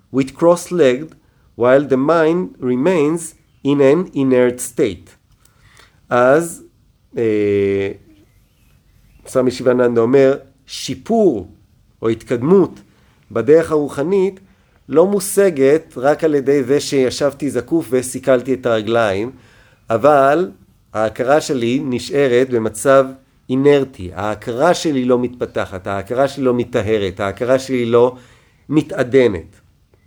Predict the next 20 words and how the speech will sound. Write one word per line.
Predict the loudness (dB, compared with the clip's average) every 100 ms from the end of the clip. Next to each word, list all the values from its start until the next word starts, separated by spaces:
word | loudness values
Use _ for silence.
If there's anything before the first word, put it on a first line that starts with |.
| _ _ _ _ _ _ _ _ _ _ -20 _ _ _ _ _ _ _ _ _ _ _ _ _ _ _ _ _ _ -2
An | 0
actor | 2 0 -2 0 2 2 0
can | -6 0
also | 2 2 0 -2 -2
imitate | 0 -2 -2 -2 -2 -2 -6
a |
saint. | -6 0 0 0 -8 -20 _ _ _ _ _ -10
<laughs> | -6 -6
סמי | -4 -4 -4
שיבננדה | -2 0 0 0 0
אומר, | 0 0 -2 -10 -10
יפה. | -8
הוא | -8 -12 _ 2
אומר, | 4 4 0 -16 -2
גם | 0 0
שחקן | -2 -8 -2 0 4
בהצגה | 2 2 -2 -2 0 -2 -4 _ _ _ _ _ _ -2
יכול, | 0 2 4 4 6
אה, | 4 4 4 4 4 2 -4 _ _ _ _ _ _ _ _
להמחיז | 2 4 4 0 -2 -2 -2 -6 -14